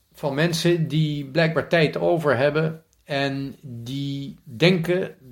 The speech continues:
dat ze leven als ze ergens een mening over hebben. En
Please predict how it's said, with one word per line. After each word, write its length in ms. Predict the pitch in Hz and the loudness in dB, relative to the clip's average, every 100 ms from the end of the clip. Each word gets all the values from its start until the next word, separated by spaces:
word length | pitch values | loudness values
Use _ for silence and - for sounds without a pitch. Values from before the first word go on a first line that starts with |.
| - | -2
dat 220 | 147 143 | 0 2
ze 140 | - 123 | 0 0
leven 580 | 123 185 147 120 160 | 2 4 2 0 -2
als 280 | 131 131 131 | -2 -4 -4
ze 100 | 156 | -8
ergens 640 | 135 123 - 165 160 - - | -6 -6 -4 -6 -6 -8 -8
een 300 | 202 190 - | -6 -6 -10
mening 760 | 110 117 190 226 156 131 131 | -10 -4 -2 0 0 -2 -4
over 400 | 127 117 107 110 | -2 -2 0 -2
hebben. 440 | 101 117 147 226 214 _ - - - - - - - _ _ | -2 -4 -6 -8 -12 _ -20 -20 -20 -20 -20 -20 -20 _ _
En 680 | 156 156 160 160 160 156 | 4 6 8 8 6 4